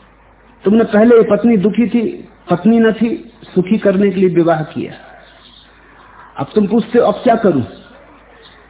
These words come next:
तुम जो भी करोगे इसे सुखी करने के लिए, ये और दुखी होती जाएगी, क्योंकि तुम और इसके गुलाम होते चले जाओगे।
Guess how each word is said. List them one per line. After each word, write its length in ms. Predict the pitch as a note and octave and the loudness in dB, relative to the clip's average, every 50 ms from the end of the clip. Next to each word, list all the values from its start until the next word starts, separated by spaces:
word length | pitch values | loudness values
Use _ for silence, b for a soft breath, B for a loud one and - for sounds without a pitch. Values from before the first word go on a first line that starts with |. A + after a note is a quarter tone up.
| _ _ _ _ _ - - - - - - - - - - - B B B B B B - | _ _ _ _ _ -20 -20 -20 -20 -20 -20 -20 -20 -20 -20 -20 B B B B B B 0
तुम 200 | A#3 A#3+ A#3+ G3+ | 4 4 4 4
जो 220 | D#3+ F#3 B3+ C#4+ | 4 4 4 4
भी 160 | D4 D4+ C#4+ C4 | 6 4 4 4
करोगे 440 | - A#3 A#3 A3+ A3+ G#3 G#3+ G#3+ | 4 4 4 4 4 4 4 4
इसे 340 | G3+ F#3+ F#3+ - G3 F3+ - | 4 4 4 2 -2 -2 -2
सुखी 240 | - F3 - F#3 F3 | -4 -6 -2 -4 -4
करने 340 | - - D#3+ D#3+ E3 E3 D3+ | -2 -2 -2 0 0 -2 -2
के 100 | D#3 E3 | -2 0
लिए, 140 | E3+ E3 E3 | 2 2 2
ये 200 | F3 E3+ E3 D#3+ | 2 2 0 0
और 340 | - - C#3+ E3 F3 E3+ | 0 0 0 0 0 0
दुखी 300 | D#3+ D3+ D#3+ D#3+ - F#3 | -2 -4 -4 -4 -2 0
होती 280 | F#3 E3+ F3 F3 F3 F3 | 0 0 0 0 -2 -2
जाएगी, 420 | D3+ D#3+ E3 F3+ F#3+ F#3 G3 G#3 | 0 0 2 2 0 0 -2 -2
क्योंकि 260 | F#3 G3+ G3 F#3 - D#3+ | -2 -2 -4 -2 -4 -6
तुम 220 | - - D#3 C#3 | -4 -2 -4 -4
और 280 | - - D#3 F3 E3+ D#3+ | -2 0 0 0 0 0
इसके 220 | D#3 - - D#3+ | -2 -2 -2 -2
गुलाम 300 | C#3+ C#3 D3+ D#3+ D3 E3 | 0 2 2 2 2 0
होते 240 | D#3 D3 C#3 - B2+ | 0 0 0 -2 -4
चले 240 | A#2 - A2+ G#2+ G#2 | -6 -6 -8 -8 -8
जाओगे। 400 | G2 - B1+ D#2 B2 - - | -8 -10 -10 -12 -14 -18 -20